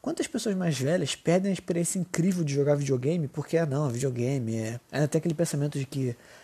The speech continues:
ah, não, é coisa de criança, ou, ou não, ou sei lá, nunca jogou, então nunca deu chance, sabe?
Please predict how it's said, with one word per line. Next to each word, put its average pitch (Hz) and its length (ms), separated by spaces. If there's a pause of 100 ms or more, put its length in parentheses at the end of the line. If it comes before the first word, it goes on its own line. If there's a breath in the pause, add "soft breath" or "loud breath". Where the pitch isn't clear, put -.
(140)
ah, 170 80
não, 175 100
é 147 40
coisa 160 200
de 170 80
criança, 135 640
ou, 113 300 (200)
ou 131 140
não, 127 400 (380 loud breath)
ou - 80
sei 247 140
lá, 170 120
nunca 156 240
jogou, 143 400
então 139 160
nunca 139 180
deu 139 120
chance, 139 340
sabe? 104 240